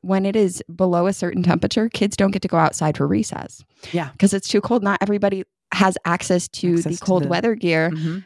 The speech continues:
Speaker 1: And even if you do, it's not always worth buying when it's only gonna be cold enough to need it a few days a
Speaker 2: Yeah.
Speaker 1: year, right? And we're still talking about access 'cause, uh, winter gear is so expensive.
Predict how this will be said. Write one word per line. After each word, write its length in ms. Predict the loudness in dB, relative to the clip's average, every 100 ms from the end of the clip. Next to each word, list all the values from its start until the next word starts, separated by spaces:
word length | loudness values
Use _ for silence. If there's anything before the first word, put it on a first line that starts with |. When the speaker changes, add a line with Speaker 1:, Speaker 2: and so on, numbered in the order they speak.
| _
Speaker 1:
And 400 | -4 0 0 0
even 200 | 0 0
if 120 | 0
you 120 | -2 0
do, 200 | 0 0
it's 140 | -2
not 220 | 0 0 0
always 300 | 0 0 0
worth 260 | -2 -2 -4
buying 480 | 0 2 2 2
when 160 | 2 0
it's 120 | 0 0
only 200 | 0 2
gonna 220 | 2 2
be 220 | 0 -4
cold 300 | -2 0 2
enough 200 | 2 0
to 120 | -2
need 200 | -2 0
it 240 | 2 0 0
a 100 | -4
few 260 | -2 -4 0
days 300 | 2 0 0
a 40 |
Speaker 2:
Yeah. 200 | -2 0
Speaker 1:
year, 100 | 2
right? 260 | 2 0 0
And 100 | 2
we're 80 | 0
still 200 | 2 0
talking 220 | 2 2
about 160 | 2
access 320 | 0 -2 -2 0
'cause, 180 | -2 -2 -14 -20 -20 -4
uh, 220 | 0 0 0
winter 260 | 0 0 2
gear 180 | 0 0
is 40 |
so 80 | 0
expensive. 440 | -2 2 2 2